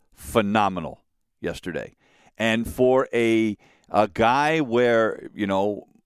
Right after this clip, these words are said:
a lot of people, myself included, think that, you know, he is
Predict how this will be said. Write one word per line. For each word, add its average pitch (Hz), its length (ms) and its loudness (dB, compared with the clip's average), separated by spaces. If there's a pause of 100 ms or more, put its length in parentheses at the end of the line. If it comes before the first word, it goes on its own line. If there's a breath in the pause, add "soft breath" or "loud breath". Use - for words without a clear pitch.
(120)
a 104 80 4
lot 110 280 2
of - 120 -4
people, 135 440 0
myself 110 600 0
included, 131 560 0
think 127 440 -4 (260 soft breath)
that, 120 220 2 (300)
you 107 100 -2
know, 104 180 2
he 123 240 2
is 110 180 0